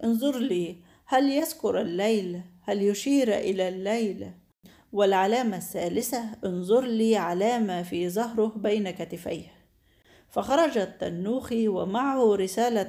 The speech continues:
هرقل إلى النبي صلى الله عليه وسلم. وصل التنوخي إلى تبوك حيث خيم النبي صلى الله عليه وسلم،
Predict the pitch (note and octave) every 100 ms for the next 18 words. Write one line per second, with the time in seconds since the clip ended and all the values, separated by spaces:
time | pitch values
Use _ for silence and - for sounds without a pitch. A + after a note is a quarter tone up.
0 | - G3+ A3+ C#4 C4 - G3 F#3+ F#3 F3+
1 | G#3+ A#3+ G#3+ F3+ F3 F3 F#3+ A3 F#3+ G3
2 | F#3 F3 E3+ D#3 - A3 _ _ _ -
3 | _ - G#3 G#3+ F#3 E3+ - - F3 F#3+
4 | A#3 A3+ F3 E3+ F3 F3+ F3 - F3+ G#3
5 | C4 B3 - - F3+ F3 F3 F3 F3+ F3+
6 | G#3 B3 G#3 F#3 G3 A#3 A3 A3+ G3+ F#3
7 | F#3 A3 A3 G#3 G#3 A3+ G#3 G3+ B3+ B3+
8 | A#3